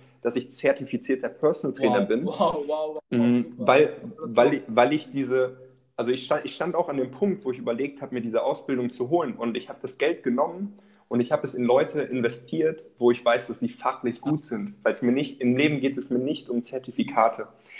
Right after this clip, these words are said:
Speaker 1: Am Ende des Tages, und das auch für, für dich, lieber Hörer, wenn du das hörst und auch in dem, in irgendeinem Bereich etwas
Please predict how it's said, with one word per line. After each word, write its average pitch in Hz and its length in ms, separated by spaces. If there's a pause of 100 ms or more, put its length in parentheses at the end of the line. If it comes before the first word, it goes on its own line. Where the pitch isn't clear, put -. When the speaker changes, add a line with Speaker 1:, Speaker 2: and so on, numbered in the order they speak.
(180)
Speaker 1:
Am 113 160
Ende 165 280
des 156 180
Tages, 143 380
und 113 100
das 113 160
auch - 140
für, 117 260
für 120 140
dich, - 220
lieber 110 260
Hörer, 127 420
wenn 107 100
du 110 80
das 107 240
hörst 147 280
und 110 100
auch 156 220
in 127 100
dem, 127 300
in 123 160
irgendeinem 160 420
Bereich 127 400
etwas - 520